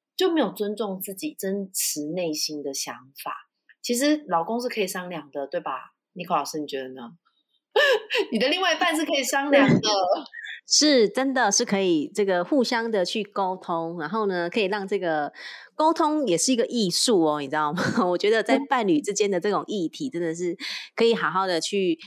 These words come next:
Speaker 2: 沟通，然后你要知道如何让彼此的这个能量场是平衡的，我觉得真的好重要。
Speaker 1: Yes，然后呢，
Speaker 2: 嗯。
Speaker 1: 这时候我就说，“那，那你爸妈呢？你爸妈或者是你的公婆呢？”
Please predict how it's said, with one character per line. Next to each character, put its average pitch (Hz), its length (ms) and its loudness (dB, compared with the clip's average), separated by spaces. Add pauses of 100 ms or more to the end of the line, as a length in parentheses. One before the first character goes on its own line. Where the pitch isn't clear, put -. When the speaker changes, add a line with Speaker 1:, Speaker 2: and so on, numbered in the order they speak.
(120)
Speaker 2:
沟 185 240 2
通， 185 180 -8
然 165 80 -2
后 240 140 0
你 180 120 2
要 202 180 0
知 - 200 -8
道 233 200 0
如 202 100 2
何 185 140 -2
让 208 180 -2
彼 175 300 0
此 - 180 -4
的 143 100 -4
这 202 120 0
个 190 80 0
能 160 160 -2
量 185 180 -2
场 - 180 -8
是 - 160 0
平 - 320 -6
衡 - 200 -10
的， 139 100 -8
我 - 60 -8
觉 170 80 -2
得 170 60 2
真 175 120 -2
的 160 60 -2
好 - 180 -18
重 - 220 -6
要。 120 160 -10 (320)
Speaker 1:
Yes， - 500 2 (260)
然 233 120 0
后 349 120 2
呢， 339 160 -2
Speaker 2:
嗯。 - 20 2
Speaker 1:
这 320 100 2
时 320 120 -2
候 262 100 2
我 214 60 0
就 277 180 -4
说 285 240 -6
，“那， 339 220 -2
那 349 100 -2
你 285 140 0
爸 254 180 -8
妈 226 240 -6
呢？ 196 300 -6
你 170 60 -12
爸 214 140 -4
妈 240 220 -4
或 233 140 -4
者 196 40 0
是 - 160 -8
你 185 80 -6
的 160 80 -6
公 226 240 -4
婆 165 240 -8
呢？” 170 80 -8